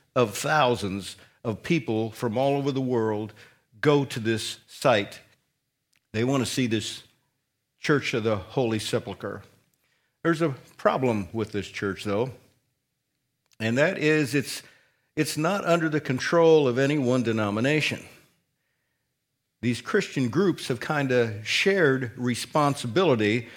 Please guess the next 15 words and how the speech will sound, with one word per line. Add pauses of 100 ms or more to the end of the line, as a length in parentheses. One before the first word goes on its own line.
for
control
of
this
church. (800)
There's (100)
several
churches
that
have
control.
The
three
major
ones